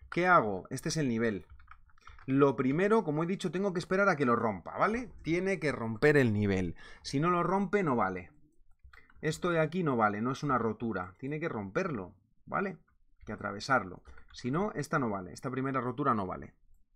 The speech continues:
Esto es el uno veintisiete, el número redondo. ¿Ok? Una vez que ya lo ha roto, esa es la vela que yo busco, eso es la rotura, eso es lo que yo quiero. Eso, la rotura del nivel redondo.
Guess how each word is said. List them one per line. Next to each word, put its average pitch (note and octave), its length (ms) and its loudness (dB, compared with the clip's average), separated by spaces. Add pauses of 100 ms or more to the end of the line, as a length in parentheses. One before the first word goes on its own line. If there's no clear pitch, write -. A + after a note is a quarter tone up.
(840)
Esto C#3+ 220 -2
es C#3 60 -4
el C3+ 100 2
uno C#3 120 2
veintisiete, G#2+ 600 -2
el G2 60 -4
número A2+ 280 -2
redondo. E2+ 440 -8 (600)
¿Ok? A2+ 180 -2 (640)
Una G3 220 4
vez F#3+ 180 4
que C#3 160 0
ya F3 100 2
lo F3+ 120 0
ha E3+ 40 4
roto, E3+ 440 -2 (880)
esa C#3 240 2
es A#2 80 -2
la A2 140 2
vela A#2 180 2
que A2+ 140 0
yo A#2 100 0
busco, C3 300 -6
eso A#2 140 -6
es A2 60 -6
la A2 140 2
rotura, G#2+ 420 -4
eso G#2 120 -8
es G#2+ 80 -8
lo A2+ 100 -6
que G#2+ 120 -6
yo G2 140 -8
quiero. B2+ 400 -4 (220)
Eso, A2+ 380 -10 (100)
la F#2 140 -8
rotura - 500 0
del A2+ 180 -2
nivel A#2+ 280 0
redondo. B2+ 580 -2